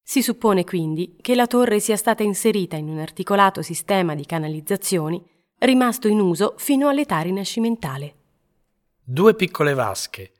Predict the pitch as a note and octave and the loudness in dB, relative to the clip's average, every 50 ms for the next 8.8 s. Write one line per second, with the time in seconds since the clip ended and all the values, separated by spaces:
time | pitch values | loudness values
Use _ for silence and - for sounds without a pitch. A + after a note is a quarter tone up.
0 | _ _ _ _ _ _ - D3+ D3+ D3 C#3+ B2+ A#2+ C3+ D3 C3+ D3+ D#3+ D3+ D3+ | _ _ _ _ _ _ 0 0 2 2 0 0 -2 -4 -4 0 0 2 4 4
1 | D3+ D#3+ F3+ F#3 F3+ - D3 C#3 C#3 C3+ B2+ - C3+ C#3 D3 D3+ C#3+ C3+ C3 C3 | 4 4 2 -2 -2 -4 -4 -4 -4 -6 -2 -4 -2 -2 -2 -2 -2 -4 -4 -4
2 | C3+ - - - B2 - B2 A#2 - - B2+ A#2 A2+ G#2 G2+ G2 F#2+ _ - - | -6 -6 -6 -8 -8 -10 -12 -12 -10 -10 -8 -8 -8 -10 -12 -14 -16 _ -20 -20
3 | - _ _ - A2+ A#2+ C3 A#2 - - - D3+ D3 D3 C#3+ C3 A#2+ A2+ A2+ G#2 | -20 _ _ -8 -6 -6 -4 -4 -4 -2 -2 0 -2 -2 -2 -4 -4 -4 -6 -8
4 | - - - D3 C3 A#2 G#2 G2 F#2+ F#2+ G2 - - C#3+ _ - A#2+ A2+ A2 G#2 | -8 -10 -8 -8 -6 -6 -8 -8 -10 -12 -12 -12 -12 -12 _ -10 -10 -8 -6 -8
5 | - - - A2+ G#2 G2+ A2 A2+ B2+ C3+ _ _ _ _ _ _ _ - - F#3 | -8 -6 -4 -6 -6 -6 -8 -10 -12 -12 _ _ _ _ _ _ _ 2 4 4
6 | F3+ D#3 C3+ C3 C3 C#3 D3 D3+ D#3 F#3 F3 D3 B2+ C3+ C#3 C#3 C#3+ C#3+ - D#3+ | 4 4 2 -2 -2 -2 -2 -2 -2 -2 0 2 2 2 2 0 -4 -2 -4 -6
7 | C#3 - A#2+ A2+ A#2 - - C#3 B2 G#2 C3+ C#3 C#3 C3+ C3+ - - A2 A2+ - | -6 -6 -6 -8 -8 -8 -8 -8 -10 -6 -6 -4 -4 -2 -4 -4 -4 -4 -4 -4
8 | - A#2 A2+ A#2 A#2 A2 - - B2 - - G2+ F2 E2 E2 - | -8 -8 -6 -6 -8 -10 -10 -14 -12 -12 -12 -12 -14 -16 -18 -20